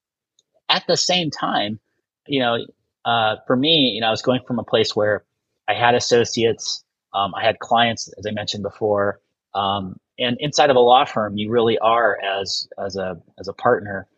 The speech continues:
um, the center of that universe, to a place in the courts where, as I said, literally I was the youngest, the most junior, um, certainly the least known, um, judge, not just in my court, but certainly nationally or, you know, on a broader scale.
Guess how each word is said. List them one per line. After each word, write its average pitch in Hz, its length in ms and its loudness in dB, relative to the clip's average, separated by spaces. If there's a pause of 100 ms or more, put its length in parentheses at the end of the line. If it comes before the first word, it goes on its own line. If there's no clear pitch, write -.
(240)
um, 92 300 -6 (720)
the 113 60 -6
center 123 400 4
of 95 80 0
that 101 160 0
universe, 98 580 -6 (380)
to 156 120 4
a 143 40 4
place - 680 2
in 127 160 -4
the 123 80 -4
courts - 380 2
where, 110 260 0 (100)
as 113 120 0
I - 20 -2
said, 107 200 0
literally 120 420 4
I 107 120 4
was 98 400 -2
the 104 80 -4
youngest, 110 640 0
the 101 60 -2
most 101 260 -4
junior, 107 520 -2 (400)
um, 92 180 -2
certainly 117 300 2
the 95 120 0
least 107 320 -2
known, 107 380 2 (380)
um, 95 180 -8
judge, 104 460 0 (360)
not 104 100 -4
just - 180 -6
in 95 80 -8
my 104 160 2
court, 98 300 -4
but 90 80 -8
certainly 110 380 0
nationally 95 680 -2
or, 87 300 -4
you 98 80 -14
know, 90 80 -10
on 90 80 -8
a 92 60 -8
broader 95 280 2
scale. 95 460 0